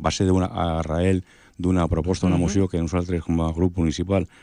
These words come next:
Speaker 1: vam presentar, si no em recordo mal, el mes de maig, i va, se va constituir al mes de setembre la primera reunió. I a la segona, pues, la tindrem la, la setmana que ve. Mm?
Speaker 2: De moment, eh,
Speaker 1: I és així. El moment és que fem, anem, anem externalitzant el, el,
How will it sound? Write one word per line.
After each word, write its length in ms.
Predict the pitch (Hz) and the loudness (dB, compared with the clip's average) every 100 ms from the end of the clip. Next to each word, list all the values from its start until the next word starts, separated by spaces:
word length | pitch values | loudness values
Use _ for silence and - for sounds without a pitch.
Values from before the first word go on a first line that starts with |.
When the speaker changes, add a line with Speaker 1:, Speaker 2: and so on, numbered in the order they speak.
| - | -4
Speaker 1:
vam 200 | 78 78 | 0 0
presentar, 360 | 80 82 82 80 | 2 0 0 -2
si 80 | |
no 60 | 85 | 0
em 80 | 80 | 0
recordo 300 | 80 78 78 | 0 -2 0
mal, 140 | 80 | 2
el 40 | 80 | 2
mes 180 | 78 | 0
de 60 | 78 | 0
maig, 300 | 98 110 - - - - - - _ | 2 0 -2 -14 -18 -18 -20 -20 _
i 120 | 90 | 0
va, 120 | 82 | 0
se 100 | 85 | 2
va 120 | 87 90 | 0 2
constituir 600 | 90 - 90 87 90 92 | 0 -2 0 2 4 2
al 100 | 82 | 0
mes 200 | 82 85 | -2 -2
de 80 | 82 | -4
setembre 320 | 82 82 90 | -2 -2 0
la 80 | 80 | 0
primera 240 | 69 69 | 0 -2
reunió. 420 | 65 64 62 - - - - - | -4 -6 -6 -8 -12 -20 -20 -6
I 100 | - | -2
a 80 | 73 | 0
la 60 | 73 | 0
segona, 380 | 78 76 78 | 0 0 -2
pues, 180 | 82 73 | 0 -2
la 20 | 69 | 0
tindrem 100 | 65 71 | 0 0
la, 40 | 65 | 0
la 80 | 69 | -2
setmana 300 | 69 69 69 | 0 2 0
que 100 | - | -2
ve. 120 | - 67 - - - - - - - _ | -6 -8 -16 -20 -20 -20 -20 -20 -20 _
Mm? 120 | 82 95 - - - | -4 -4 -6 -14 -6
Speaker 2:
De 120 | 165 | -2
moment, 360 | 170 180 185 | 0 0 0
eh, 240 | 170 156 131 | -2 0 2
Speaker 1:
I 40 | |
és 80 | 101 | 4
així. 220 | 104 85 - | 2 0 0
El 60 | 98 | 2
moment 240 | 95 120 | 2 2
és 60 | 113 | 0
que 100 | 104 | -2
fem, 180 | 127 - | -4 -4
anem, 220 | 101 113 - - | -4 -2 -4 -2
anem 260 | 113 123 - | 0 0 -2
externalitzant 1000 | 123 110 - 98 90 82 80 98 101 110 - - | -4 -2 0 2 2 0 -2 -2 -2 -2 -6 -10
el, 300 | 71 67 65 | -8 -8 -10
el, 500 | - 67 71 76 65 | -10 -10 -10 -14 -14